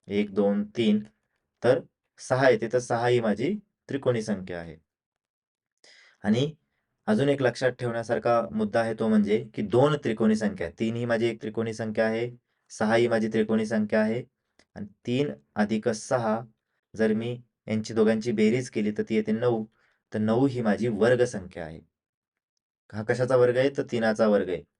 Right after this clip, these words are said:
बरोबर आहे? असंच जर सहा एक माझ्याकडे आहे आणि दहा आहे, तर दहा अधिक सहा सोळा. तर सोळा कशाचा वर्ग आहे? चाराचा वर्ग आहे. समजलंय?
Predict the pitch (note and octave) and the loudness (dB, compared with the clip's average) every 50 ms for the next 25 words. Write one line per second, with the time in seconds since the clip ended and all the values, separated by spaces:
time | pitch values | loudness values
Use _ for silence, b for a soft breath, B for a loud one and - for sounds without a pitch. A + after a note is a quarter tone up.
0 | _ _ _ _ _ _ _ _ _ _ _ _ _ _ _ _ _ _ - A2 | _ _ _ _ _ _ _ _ _ _ _ _ _ _ _ _ _ _ -2 2
1 | B2 B2 A#2+ A#2 A#2 A#2 C3 B2+ A#2 A2+ B2+ B2+ B2 B2 b b b b b b | 2 4 4 4 2 2 0 -2 0 4 4 4 4 2 b b b b b b
2 | b _ - - - B2+ A#2 B2 B2+ B2+ B2 B2 B2 B2 B2 B2 B2 B2 B2 A#2+ | b _ -14 -6 -2 0 2 6 6 6 6 6 4 2 2 2 2 4 2 2
3 | A#2+ B2 A#2+ A#2 A#2+ A#2 G#2+ B2 A#2 A#2+ A#2 G2+ F2 E2 - - - G2+ G#2 - | 2 2 0 -2 -2 -2 0 0 2 2 2 0 0 -4 -6 -4 -4 -4 -4 -4
4 | _ _ _ - - G#2+ G#2+ A2 A#2+ B2 B2+ A#2 A2 G#2+ A#2 A#2 A#2 - B2 B2 | _ _ _ -4 -2 0 2 2 4 4 4 2 2 0 -2 -2 2 4 4 4
5 | B2 - _ _ _ _ _ _ _ _ - - - - C3 A#2+ A2+ A2+ A2+ A2+ | 4 0 _ _ _ _ _ _ _ _ -20 -10 -4 -2 0 0 2 0 0 -2
6 | - _ _ _ _ _ _ _ _ - - - A#2+ A2+ G#2+ F#2 E2+ D2+ - G#2 | -6 _ _ _ _ _ _ _ _ -6 0 2 4 4 4 2 0 -2 -4 -4
7 | - - A#2+ A#2+ A#2+ A2+ B2+ A#2+ B2+ B2 A#2+ B2 A#2+ A#2 A2+ A2 A#2+ B2+ B2+ - | -2 0 2 2 2 2 2 0 0 2 2 2 2 2 2 4 2 2 2 0
8 | - A2 G2+ G2+ G2+ - - A2+ A2+ - - - F2+ - E2 - - _ _ _ | 0 0 0 0 0 0 0 -2 0 0 0 -2 -2 -4 -8 -10 -12 _ _ _
9 | _ _ _ _ _ _ _ _ _ _ _ _ _ _ _ _ _ _ _ - | _ _ _ _ _ _ _ _ _ _ _ _ _ _ _ _ _ _ _ -12
10 | G#2 G#2 G#2+ G#2+ G#2 A#2 B2 B2 | -8 -6 -6 -6 -4 -4 -4 -4